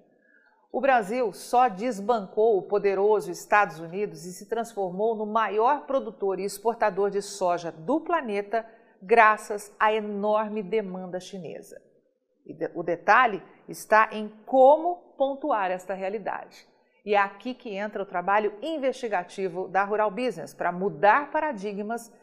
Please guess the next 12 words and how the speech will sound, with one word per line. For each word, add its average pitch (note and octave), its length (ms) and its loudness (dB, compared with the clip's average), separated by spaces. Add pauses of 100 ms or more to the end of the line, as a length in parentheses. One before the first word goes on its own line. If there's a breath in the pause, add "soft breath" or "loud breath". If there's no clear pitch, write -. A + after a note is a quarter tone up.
(140 soft breath)
e B3 80 -6
mostrar B3+ 580 2
ao A#3 140 4
mundo G3 480 -6 (180 loud breath)
a G#3+ 120 0
força - 680 -2
e A#3+ 100 -10
o B3+ 60 -8
peso B3 640 -2
do F3 180 -6
agronegócio F3 840 2
brasileiro, D#3+ 640 -8